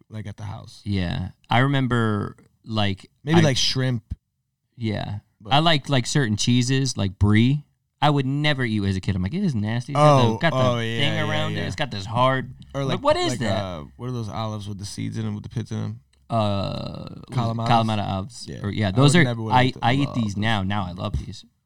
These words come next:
Speaker 1: I'll
Speaker 2: But,
Speaker 1: drink the fucking
Speaker 2: or no, so I remember my first time, um, eating the, the green olives. I never, I
Speaker 1: With
Speaker 2: didn't, like,
Speaker 1: pimento in it?
Speaker 2: love, I didn't love, and now I love dirty
Speaker 1: Love 'em.
Speaker 2: martinis. Is the best.
Speaker 1: Love 'em.
Speaker 2: Dirty martinis and then definitely, like, brie cheese. Like, I would never even look at it as a kid 'cause it was like, I'm like, "What is that around it?"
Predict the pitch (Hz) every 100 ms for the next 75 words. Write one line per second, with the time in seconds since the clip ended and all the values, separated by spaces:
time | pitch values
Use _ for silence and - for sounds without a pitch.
0 | - 117 101 101 - - 104 104 170 151
1 | 160 131 - 120 107 127 127 123 123 117
2 | 104 120 - 113 110 107 107 101 101 104
3 | 98 - 107 92 165 165 127 113 98 104
4 | 107 104 101 95 - - 127 123 110 110
5 | 117 120 120 117 110 117 117 120 135 120
6 | - 98 98 107 107 101 - _ _ -
7 | 104 113 107 90 95 98 95 95 92 87
8 | - 104 101 101 101 90 92 104 - -
9 | - - _ _ - 135 143 139 123 135
10 | 139 127 120 107 104 95 110 104 110 95
11 | 95 92 87 98 92 - 98 95 - _
12 | _ _ 101 101 110 107 104 110 117 123
13 | 113 107 107 101 95 90 95 113 - 104
14 | 95 90 87 - 90 - 110 104 107 98
15 | 90 92 85 - 135 156 135 156 135 107
16 | 98 127 165 92 -